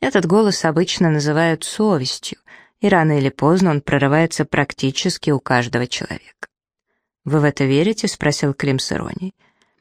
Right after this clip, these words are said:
"Молодой человек, по долгу службы мне приходится в это верить", — серьёзно ответил профессор. "Я уже столько лекций по этой теме прочитал на своём веку, что мне было бы нелепо сомневаться.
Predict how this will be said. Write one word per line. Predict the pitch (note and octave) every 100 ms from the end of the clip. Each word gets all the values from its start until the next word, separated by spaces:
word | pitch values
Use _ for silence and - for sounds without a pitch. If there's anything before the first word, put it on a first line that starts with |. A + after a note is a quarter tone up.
| _ _
"Молодой | F3 F3 D#3 D3
человек, | - - G#2+ - -
по | D#3+
долгу | G3 G#3 E3
службы | - E3 G3 G3 F3
мне | E3 D#3
приходится | - - C#3+ F#3 C4 - C4
в |
это | F#3+ - D3+
верить", — | B2+ - - - - - -
серьёзно | - D3+ C#3 C#3+ C#3
ответил | C3+ B2+ - A#2+
профессор. | - C3 - D#3+ - - - _ _ _ _ _ _
"Я | A#3+
уже | G#3 G3
столько | - G#3 -
лекций | D#3 D#3+ - - D#3
по | D3
этой | C#3+ D3
теме | - D3 C#3
прочитал | - C#3 - D3+ C#3
на | C#3
своём | - C#3+ C3+ C3
веку, | B2+ - D#3+ - - - -
что | - A3
мне | G#3+
было | F#3+ G3
бы | F3 F3+
нелепо | F3 D3+ D3+ E3
сомневаться. | - E3+ D3 C#3 - - -